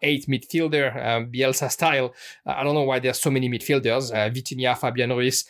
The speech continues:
Carlos Soler, Renato Sanchez, Verratti, um, Danilo Pereira, of course, he doesn't have to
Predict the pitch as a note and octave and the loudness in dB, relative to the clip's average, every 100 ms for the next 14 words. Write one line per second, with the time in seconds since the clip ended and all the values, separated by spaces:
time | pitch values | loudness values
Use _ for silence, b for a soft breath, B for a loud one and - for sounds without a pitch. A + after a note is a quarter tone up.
0 | B B C#3 C3 B2+ - B2 B2 A#2+ B2+ | B B -2 0 0 -2 -2 0 0 0
1 | A#2+ B2 C3+ A#2+ - B2 A#2 A2 - B2 | 0 -2 -2 -4 0 0 0 -2 -4 -4
2 | B2 B2 - D3 B2+ A#2+ B B B B2+ | 0 -2 0 0 0 -2 B B B -4
3 | A#2 A2 A2+ A2 - - _ _ B2 C3 | -2 0 -2 -4 -8 -10 _ _ -4 -2
4 | C3 C#3+ C#3+ C#3 B2 A#2+ B2+ A#2 - A#2+ | 2 2 2 2 -2 0 2 0 -2 -6
5 | A#2 A2 G#2+ - A#2+ A#2 A#2 - | -4 -8 -10 -6 -4 0 -2 -4